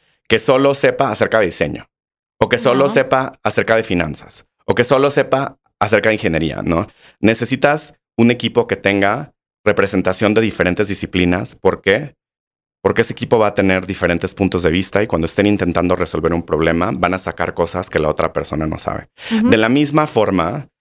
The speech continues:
Speaker 1: creo yo, tienes que tener un equipo que tenga diversas experiencias de vida y que se sienta cómodo trayendo esas experiencias de vida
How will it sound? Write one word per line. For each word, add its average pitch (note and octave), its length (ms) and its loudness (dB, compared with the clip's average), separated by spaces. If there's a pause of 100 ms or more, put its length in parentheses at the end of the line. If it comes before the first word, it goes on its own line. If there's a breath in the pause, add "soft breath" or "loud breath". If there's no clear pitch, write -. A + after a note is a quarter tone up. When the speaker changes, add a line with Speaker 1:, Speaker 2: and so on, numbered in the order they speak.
(300)
Speaker 1:
creo G2 240 2
yo, F#2 320 2
tienes G2 220 0
que A2 120 0
tener G#2 180 2
un G2 80 2
equipo F#2+ 320 -2
que F2+ 100 -6
tenga F2 460 0
diversas F2+ 580 -2
experiencias E2 600 -4
de E2+ 80 0
vida D#2 340 -2 (260 soft breath)
y F#2 100 -4
que G#2 100 0
se F#2+ 120 -4
sienta G#2 480 0 (280)
cómodo A2+ 640 0 (300)
trayendo G#2+ 500 2
esas A#2 260 -4
experiencias E2+ 560 -2
de E2 80 2
vida D#2 380 -2